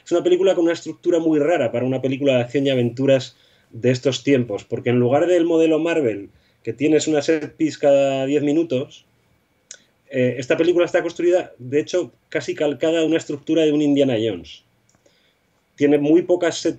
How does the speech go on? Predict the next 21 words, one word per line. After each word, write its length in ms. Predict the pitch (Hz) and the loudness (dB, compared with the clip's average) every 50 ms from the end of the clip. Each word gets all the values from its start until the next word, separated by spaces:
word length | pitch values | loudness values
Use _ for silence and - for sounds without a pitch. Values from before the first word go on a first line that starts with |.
| - _ | -8 _
piece 300 | 165 165 156 - - - | 2 2 2 2 -2 -4
largas, 480 | 127 143 151 160 170 151 170 175 156 160 | -2 0 2 2 2 2 0 -2 0 -2
muy 180 | 147 139 135 | -2 0 0
buenas, 760 | 135 143 160 170 170 165 165 175 180 175 - - - - _ _ _ _ _ _ _ _ _ _ - | 2 2 2 2 2 2 0 -2 -4 -8 -14 -20 -20 -20 _ _ _ _ _ _ _ _ _ _ -4
eh, 580 | 123 117 117 113 113 110 107 107 104 101 98 95 - | -2 -2 0 -2 -2 -4 -4 -6 -8 -10 -10 -14 -4
pero 220 | _ 123 123 120 123 | _ 2 2 2 4
todo 260 | 139 147 160 175 165 | 2 2 4 2 2
su, 600 | - 180 170 160 151 147 143 139 131 131 127 117 117 _ _ _ - - - _ | 2 2 2 2 4 2 2 2 0 0 -2 -4 -8 _ _ _ -18 -18 -12 _
no 80 | - 147 | -6 -4
sé, 120 | 120 113 120 | -4 -4 -8
es 80 | 131 - | -2 -2
que 100 | 180 170 | -2 0
parece, 300 | - 160 160 - - 117 127 123 117 | 2 0 0 -2 -4 -8 -8 -6 -4
a 40 | 127 | -2
mí 180 | 131 147 160 165 | 2 2 4 4
me 100 | 170 156 | 2 2
parece 300 | 147 143 143 - 175 170 | 2 0 0 0 0 0
una 200 | 160 151 139 131 | 0 0 0 0
peli 200 | 156 156 156 147 | 0 0 0 0
súper 440 | - - 139 123 120 120 123 117 117 | -2 -6 -4 0 0 0 0 0 -4
clásica, 680 | - - 147 156 147 - - 131 120 127 135 151 - | -2 0 0 0 0 -2 -6 -8 -6 -6 -6 -6 -8